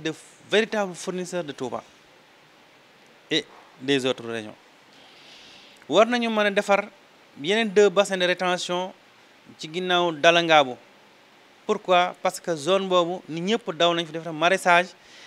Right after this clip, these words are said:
mais boo xool actuellement nappe bi dafa daw. Pour mën a permettre waa xur wi ñu mën a amaat ndox ba nappe bi recharger, ndax boobaa bassin d'infiltration yi la, nappe yi recharger pour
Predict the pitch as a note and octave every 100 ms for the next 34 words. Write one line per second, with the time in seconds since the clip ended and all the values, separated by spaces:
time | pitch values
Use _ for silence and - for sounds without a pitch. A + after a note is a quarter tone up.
0 | - C#3+ D#3 F3+ F3+ D3 - E3+ D#3 D3
1 | D3 D#3+ C#3+ C3 B2 G#2+ - _ _ _
2 | _ _ _ _ _ _ _ _ _ -
3 | _ _ - D3+ D#3+ D#3 - G#3 G3+ F#3
4 | F#3 G#3+ - _ _ _ _ _ - B2
5 | D#3+ E3 E3 G#3 F#3+ F#3 A#3 _ _ B2
6 | D3+ E3 E3 D#3 - - F3+ G3 F3+ E3
7 | E3 - - _ - - _ - C3+ D3+
8 | G3 E3+ E3 G3+ G3 E3 C#3+ F#3+ - D3+
9 | D#3+ E3+ E3 D3 F#3+ G3 E3 G3 F#3+ E3+
10 | F3 E3+ E3 E3 F#3+ - - - - -
11 | D#3 F3 F#3 E3 G3+ G3+ F3 F3+